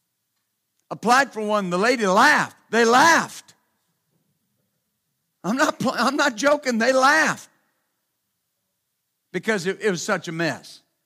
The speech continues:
Amen. But I knew if I just applied the principles of the Word of God, those things could change.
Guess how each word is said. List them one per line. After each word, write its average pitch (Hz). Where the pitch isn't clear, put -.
Amen. 277
But 214
I 202
knew 254
if 208
I 202
just 190
applied 214
the 226
principles 175
of 151
the 156
Word 180
of 185
God, 180
those 175
things 170
could 165
change. 170